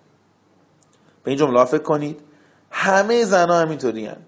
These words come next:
همه تهرانی‌ها اینطورین. ترکا که همشون اینطورین. هر روزی که باش دعوا شروع می‌شه تا شب با دعوا ادامه پیدا می‌کنه. همه هم از سوء استفاده می‌کنن. اینم یکی مثل بقیه.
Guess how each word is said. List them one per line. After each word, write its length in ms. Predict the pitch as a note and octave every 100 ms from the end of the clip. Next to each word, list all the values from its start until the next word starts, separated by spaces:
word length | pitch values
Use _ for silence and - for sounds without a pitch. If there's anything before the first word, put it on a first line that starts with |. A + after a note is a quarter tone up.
| _ _ _ _ _ _
همه 460 | - G3 G3 A3+ A#3
تهرانی‌ها 500 | G#3+ E3+ D#3+ D#3 D#3+
اینطورین. 460 | C#3+ B2+ A2+ A#2 - - _ _ _ _
ترکا 380 | - G3+ G3 A#3+
که 100 | A#3
همشون 400 | G3+ F#3 G3 F#3+
اینطورین. 440 | D3 B2+ A#2 A2+ - - _ _ _ _ _ _ _ _ _
هر 240 | - A#3 A#3+
روزی 260 | A#3 A3
که 60 | G#3+
باش 160 | G3 F3
دعوا 320 | E3+ E3+ G3
شروع 280 | G3 F3+ F3
می‌شه 180 | D#3+ D#3
تا 100 | C#3+
شب 220 | D3+ D3+
با 120 | C3+
دعوا 320 | B2 A#2 B2+
ادامه 320 | A#2+ A2+ A2+
پیدا 120 | A2 -
می‌کنه. 320 | - - - _ _ _ _
همه 360 | - G#3+ G3+ A3+
هم 160 | G#3
از 140 | G3+ G3
سوء 120 | E3+
استفاده 400 | D#3 C#3 C#3 C3+
می‌کنن. 400 | B2+ A2+ A#2 A#2
اینم 240 | G3 G3 F3
یکی 160 | E3
مثل 160 | D3 C#3+
بقیه. 420 | A#2+ A2+ A2+ -